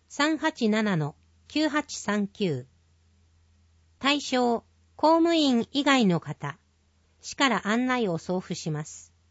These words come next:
申請、不要。受給を辞退する方は、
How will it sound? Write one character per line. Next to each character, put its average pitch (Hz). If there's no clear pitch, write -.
申 294
請、 254
不 233
要。 240
受 214
給 294
を 294
辞 285
退 247
す -
る 190
方 190
は、 151